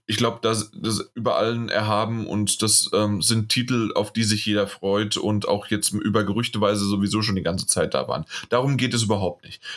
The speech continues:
Ähm, dass die existiert, wunderbar, wir freuen uns.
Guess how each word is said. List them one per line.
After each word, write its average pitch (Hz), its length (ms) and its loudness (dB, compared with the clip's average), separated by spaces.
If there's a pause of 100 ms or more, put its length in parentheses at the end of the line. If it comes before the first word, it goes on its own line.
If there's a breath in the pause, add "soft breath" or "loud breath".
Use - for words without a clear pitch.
(100)
Ähm, 104 280 0
dass 113 160 2
die 110 200 0
existiert, 160 720 0
wunderbar, 117 600 0
wir 110 100 0
freuen 107 360 0
uns. 110 380 2